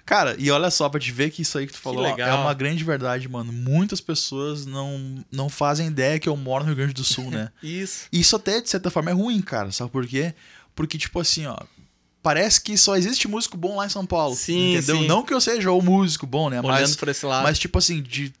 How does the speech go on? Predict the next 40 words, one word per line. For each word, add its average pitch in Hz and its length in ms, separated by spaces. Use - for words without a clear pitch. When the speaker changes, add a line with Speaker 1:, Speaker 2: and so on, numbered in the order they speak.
Speaker 1:
pô, 175 220
alguém 143 200
que - 80
trabalha 170 480
com 170 140
música, 151 840
tá 156 120
tudo 180 240
lá. 147 200
Não, 247 240
cara, 110 180
tem 139 140
muito 156 300
músico 175 300
incrível 160 460
aqui 135 160
no 139 100
Rio 131 100
Grande 131 160
do 127 60
Speaker 2:
Verdade. 135 320
Speaker 1:
Sul, - 20
entendeu? 131 480
A 165 100
diferença 208 480
é 269 40
que - 100
eu 269 40
acabei 240 260
expondo 214 420
meu 170 100
trabalho, 123 440
né, 120 100
na 120 80
internet. 120 580
Então, 135 120
tipo - 220
assim, 151 360
existem, 160 480
uh, 143 420